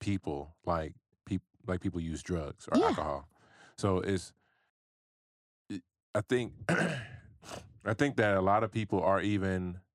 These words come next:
Speaker 1: like, they're trauma bonding and they're trying to make it, trying to make it into a relationship. But th-, the fucked up thing is, is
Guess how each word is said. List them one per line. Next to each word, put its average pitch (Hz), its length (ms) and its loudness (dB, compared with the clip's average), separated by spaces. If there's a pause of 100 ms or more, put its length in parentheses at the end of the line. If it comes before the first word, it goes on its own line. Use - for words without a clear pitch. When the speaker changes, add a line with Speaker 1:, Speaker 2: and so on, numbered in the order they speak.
(260)
Speaker 1:
like, 104 140 0
they're 107 140 2
trauma 120 320 2
bonding 87 720 0
and 92 280 0
they're 92 120 2
trying 95 220 0
to 92 60 0
make 92 240 0
it, 87 60 0 (240)
trying 107 200 0
to 98 40 0
make 95 240 0
it 90 60 -4
into 87 220 -2
a 92 40 2
relationship. 87 720 -4 (600)
But 98 240 2 (100)
th-, - 140 -12
the 92 380 0
fucked 101 280 -2
up 90 120 -2
thing 90 220 0
is, 101 280 2
is 85 320 -4